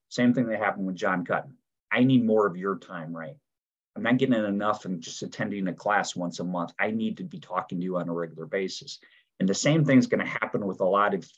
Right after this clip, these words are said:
the people listening to the fa-, uh, through fast, part of that community. You're gonna learn from each other.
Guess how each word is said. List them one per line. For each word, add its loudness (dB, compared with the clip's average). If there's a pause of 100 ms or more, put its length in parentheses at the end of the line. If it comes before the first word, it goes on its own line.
(120)
the -14
people -8
listening 0
to -8
the -8 (460)
fa-, -2
uh, -10 (300)
through 6
fast, 0 (240)
part 4
of 4
that 4
community. 4
You're 0
gonna 4
learn 6
from -2
each -2
other. 2